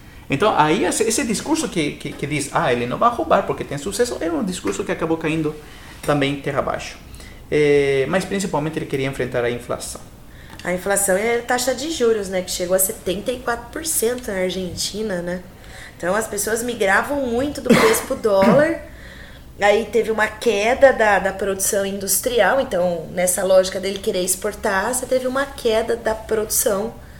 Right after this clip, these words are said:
Speaker 2: E aí ele teve que pedir dinheiro emprestado.
Speaker 1: Pois aí temos o histórico argentino, né? Você falou da crise de dois mil e um, que a Argentina faliu totalmente.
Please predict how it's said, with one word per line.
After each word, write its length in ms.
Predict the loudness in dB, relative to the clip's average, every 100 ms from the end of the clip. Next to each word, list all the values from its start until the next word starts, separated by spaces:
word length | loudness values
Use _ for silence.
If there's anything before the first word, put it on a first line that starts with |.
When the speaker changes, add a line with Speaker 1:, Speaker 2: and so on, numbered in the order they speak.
| -18 -16 -16 -16 -10
Speaker 2:
E 260 | -8 0 4
aí 380 | 4 2 -2 -4
ele 140 | -4
teve 360 | 2 2 2 -2
que 480 | -6 -8 -6 -8 -10 -16 -16 -18 -16 -10
pedir 220 | -8 -6
dinheiro 240 | -4 -4
emprestado. 520 | -6 -4 -4 -2 -4 -6 -12 -16 -12
Speaker 1:
Pois 160 | -6 -2
aí 220 | 2 2
temos 460 | 2 0 -2 -6 -12 0
o 120 | 2
histórico 380 | 2 2 2 0
argentino, 380 | -2 -4 -8 -6
né? 160 | -4 -4
Você 220 | -6 -6
falou 200 | -4 -2
da 120 | -4
crise 320 | -4 -8 -6
de 160 | -6 -4
dois 240 | -4 -4
mil 160 | -4 -2
e 80 | -2
um, 160 | -4 -8 -16 -18 -20 -20 -12
que 180 | -2 0
a 60 |
Argentina 800 | 0 -2 -6 -4 -2 0 -2 -4 -14 -18 -14
faliu 360 | 2 2 4 0
totalmente. 400 | -4 -4 -8